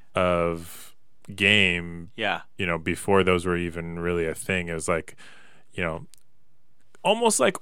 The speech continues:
Speaker 1: Oregon Trail
Speaker 2: Okay.
Speaker 1: in an urban setting would, would be how I would, I would equate it.
Speaker 2: <laughs> Okay.
Speaker 1: <laughs>
Speaker 2: So, like, Grand Theft Auto, or
Speaker 1: Well, I mean, like,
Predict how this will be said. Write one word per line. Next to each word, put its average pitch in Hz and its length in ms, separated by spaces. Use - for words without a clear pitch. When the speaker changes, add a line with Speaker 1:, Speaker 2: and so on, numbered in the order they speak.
Speaker 1:
Oregon 170 440
Trail 147 480
Speaker 2:
Okay. 156 280
Speaker 1:
in 123 80
an 113 220
urban 117 320
setting 80 500
would, 131 320
would 147 160
be 147 120
how 170 300
I 170 180
would, 117 260
I 147 120
would 160 160
equate 110 340
it. 92 120
Speaker 2:
<laughs> - 160
Okay. 139 560
Speaker 1:
<laughs> - 20
Speaker 2:
So, - 200
like, 117 280
Grand 123 320
Theft 120 240
Auto, 156 640
or 101 460
Speaker 1:
Well, 123 140
I 110 60
mean, 110 180
like, 101 300